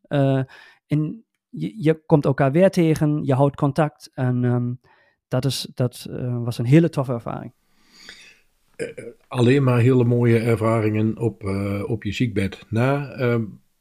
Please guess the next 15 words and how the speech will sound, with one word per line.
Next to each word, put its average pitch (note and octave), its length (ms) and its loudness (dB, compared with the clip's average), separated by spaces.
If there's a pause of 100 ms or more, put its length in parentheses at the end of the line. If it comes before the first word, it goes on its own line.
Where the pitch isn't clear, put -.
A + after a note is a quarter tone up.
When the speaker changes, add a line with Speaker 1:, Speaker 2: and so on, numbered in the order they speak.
(220)
Speaker 2:
en, A#2+ 380 0
eh, G#2+ 300 -6 (580)
om A#2+ 180 0
dat A2 160 0
de G#2+ 100 0
luisteraar G2+ 580 0
meer G#2+ 160 0
te G2 100 -4
geven, G2 500 -4
o-, A#2+ 140 -4
ook A2 200 0
daarvoor G2 400 -4
geldt F#2+ 280 -6
weer, F2+ 320 -4
ehm, E2+ 380 -10